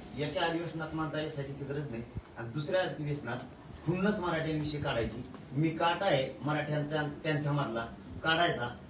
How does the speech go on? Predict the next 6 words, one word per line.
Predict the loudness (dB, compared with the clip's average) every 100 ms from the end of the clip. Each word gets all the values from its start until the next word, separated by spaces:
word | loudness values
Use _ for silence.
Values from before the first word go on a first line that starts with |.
| -16 -4
याला | 0 2
जेलमध्ये | 6 8 8 6 4
टाकायचं, | 2 2 0 -2 -6 -10 -6
याला | -2 -2
सडायला | 0 2 2
लावायचं. | 2 2 0 0